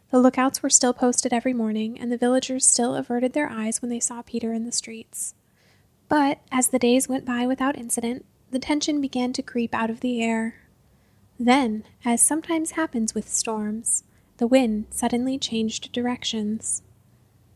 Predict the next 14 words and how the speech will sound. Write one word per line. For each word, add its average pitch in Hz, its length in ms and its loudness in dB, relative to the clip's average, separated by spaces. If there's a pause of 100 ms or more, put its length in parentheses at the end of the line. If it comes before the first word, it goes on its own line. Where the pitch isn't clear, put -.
(1400)
A 294 80 0
carriage 320 340 8
came 277 240 0
into 262 220 0
town. 233 460 -6 (460)
It 269 140 6
rolled 302 300 8
up 277 160 2
the 285 80 2
stony 262 320 2
path 233 360 -6
with 240 120 -4
considerable 285 720 0
effort, 220 460 -8